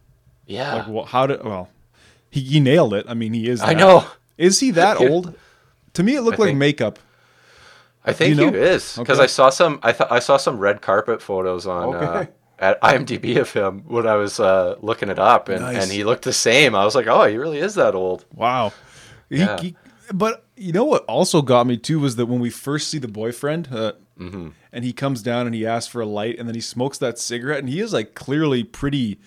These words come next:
Speaker 2: uh, tortured by something. Like, he, that guy crushed it, I thought also, especially at the
Speaker 1: Yeah.
Speaker 2: first part. Like, he, you know, and then he comes in, he's basically spills his guts to a total stranger about his marriage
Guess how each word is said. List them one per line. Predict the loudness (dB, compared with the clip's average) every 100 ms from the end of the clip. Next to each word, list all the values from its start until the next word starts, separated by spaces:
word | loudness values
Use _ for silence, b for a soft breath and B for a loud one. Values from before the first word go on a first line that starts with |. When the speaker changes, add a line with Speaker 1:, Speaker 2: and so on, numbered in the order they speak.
| b b b -20
Speaker 2:
uh, | -20 _ _ _ _ -8
tortured | 0 0 0 -4 -4
by | -4
something. | -2 -2 -4 -4 -8 -8
Like, | -12 -8
he, | -8 -10 -14 b b b b _
that | -2 0
guy | 0 0
crushed | 0 -2 -2 -4
it, | -6
I |
thought | -6 -6 -4
also, | -4 -6 -6 -8 -10 _
especially | -10 -2 -2 0 0
at | -2
the | -2
Speaker 1:
Yeah. |
Speaker 2:
first | -4 -8 -8
part. | -8 -6
Like, | -8
he, | -10 -12 b b b b b b _
you | -8 -4
know, | -2
and | 0
then |
he | -2
comes | 0 -2 -2
in, | -2
he's | -4 -6
basically | -8 -2 -2 -2 -6
spills | -6 -6 -2 -2
his | -2 -6
guts | -2 -2 -4
to | -8 -10
a |
total | -4 -2 -2
stranger | -6 -6 -6 -4 -6
about | -8 -8 -8
his | -12 -10
marriage | -6 -4 -4 -6